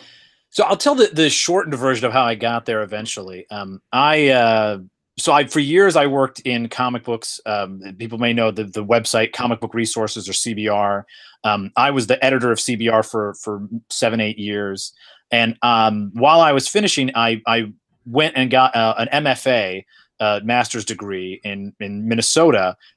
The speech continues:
for, specifically for writing children's books. And, um, I got hooked up with the specific imprint of Penguin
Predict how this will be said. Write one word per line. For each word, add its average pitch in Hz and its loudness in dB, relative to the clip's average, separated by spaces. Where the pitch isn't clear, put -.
for, 165 -4
specifically 180 2
for 147 0
writing 120 2
children's 107 -4
books. - -20
And, 120 0
um, 104 -2
I 127 2
got 160 4
hooked 190 4
up 151 2
with 139 0
the 127 2
specific - 0
imprint 151 -2
of 110 -8
Penguin 113 -4